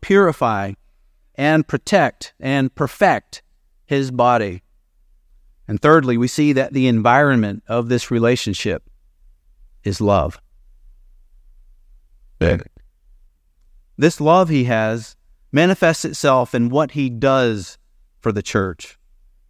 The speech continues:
Speaker 1: Verse twenty-three talks about him being the Savior of the body. I mentioned this earlier, that in this context, Savior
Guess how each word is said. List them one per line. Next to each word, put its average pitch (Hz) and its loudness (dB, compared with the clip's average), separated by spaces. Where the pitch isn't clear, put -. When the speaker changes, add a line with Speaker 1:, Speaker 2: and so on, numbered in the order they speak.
Speaker 1:
Verse 185 0
twenty-three 185 2
talks 160 0
about 139 0
him 139 0
being 131 0
the 117 -6
Savior 123 0
of 123 -2
the 113 -2
body. 107 0
I 135 -2
mentioned 214 0
this 180 0
earlier, 143 0
that 143 2
in 139 -2
this 180 0
context, 170 0
Savior 143 0